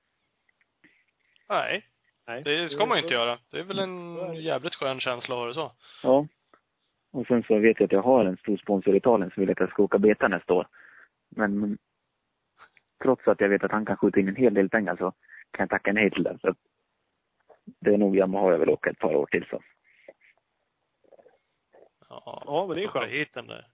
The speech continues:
Speaker 1: jävla italienaren. Får han väl dega lite för en jam då.
Speaker 3: Ja. Han har ju, han var ju huvudsponsor till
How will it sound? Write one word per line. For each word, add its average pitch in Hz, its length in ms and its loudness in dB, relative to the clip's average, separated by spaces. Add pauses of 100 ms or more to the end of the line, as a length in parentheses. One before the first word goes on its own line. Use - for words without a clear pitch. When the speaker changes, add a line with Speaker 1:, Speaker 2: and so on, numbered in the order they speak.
(120)
Speaker 1:
jävla 120 220 -8
italienaren. 117 560 -8
Får 127 120 -12
han 123 100 -10
väl 120 120 -14
dega 120 280 -4
lite 131 240 -10
för 127 100 -18
en 113 80 -16
jam 135 280 -10
då. 113 140 -18 (300)
Speaker 3:
Ja. 104 320 0 (460)
Han 113 180 2
har 127 100 4
ju, 120 180 2 (200)
han 123 200 -6
var 120 80 0
ju 110 80 0
huvudsponsor 113 520 -6
till 95 320 0